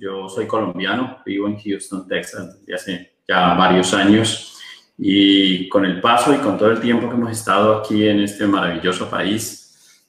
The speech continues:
hemos ido desarrollando diferentes tipos de conceptos y hemos tratado de compartir siempre información y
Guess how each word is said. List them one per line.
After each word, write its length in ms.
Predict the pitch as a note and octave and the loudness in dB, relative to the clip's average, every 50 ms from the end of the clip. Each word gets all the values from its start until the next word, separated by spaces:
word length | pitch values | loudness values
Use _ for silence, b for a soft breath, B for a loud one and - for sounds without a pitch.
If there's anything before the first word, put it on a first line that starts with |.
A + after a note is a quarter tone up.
| _ _ | _ _
hemos 340 | G2+ G2+ G2 G2 G2+ - G#2+ | -10 -6 -4 -4 -2 -2 0
ido 460 | G#2 G2+ G2+ G#2 G2+ F#2+ F#2+ G2 - | 0 2 2 2 2 0 0 -4 -8
desarrollando 760 | F#2+ F2+ F2+ F#2 F2 F2+ - - F2+ F2+ F2+ F#2+ F#2+ G#2 G2+ | -10 -8 -6 -6 -6 -4 -6 -4 -2 0 0 0 2 0 -2
diferentes 560 | G2 F2+ - F2+ E2+ E2+ E2+ E2+ G2 - - - | -2 -4 -4 -6 -6 -6 -6 -8 -10 -12 -10 -8
tipos 360 | G2 F#2 - - F#2+ F2+ F2+ | -8 -8 -6 -6 -8 -8 -6
de 440 | F2+ E2+ D2+ C#2+ - - _ _ _ _ _ _ _ _ _ _ _ _ _ | -6 -6 -6 -6 -8 -14 _ _ _ _ _ _ _ _ _ _ _ _ _
conceptos 960 | - A#2+ G#2+ G#2+ G#2 - B2 A2+ G#2+ - - - - G#2 G#2 G2+ G2+ - G2 | 0 2 2 2 2 2 2 2 2 0 -2 -2 0 2 2 2 0 -2 -6
y 80 | F#2 | -6
hemos 240 | F2+ F2+ F#2 F#2+ - | -4 -4 -6 -8 -10
tratado 480 | - F#2 F2+ - F2+ F2+ F#2 G2 G2+ G#2 | -14 -14 -10 -6 -4 -4 -4 -4 -4 -4
de 260 | G2 F#2 F2 E2+ - | -6 -6 -8 -8 -6
compartir 640 | - A2 G#2+ G#2 G2+ F#2+ G2 - - A2+ A2+ G#2+ | -2 -2 0 0 0 -2 -2 -2 -4 -6 -6 -6
siempre 340 | - - A2+ G#2 G2+ G2 G#2 | -6 -4 -2 -2 -2 -2 -2
información 920 | G#2 G#2 - G2+ F#2+ F2+ F2 F2 F#2 - - G#2 G#2 G#2 G#2+ G#2+ G#2+ G#2+ G2 | -4 -2 -2 -2 -2 -2 -2 -4 -6 -6 -4 -2 0 2 2 2 2 0 -2
y 300 | F2+ F2 E2 - - - | -2 -4 -6 -8 -12 -20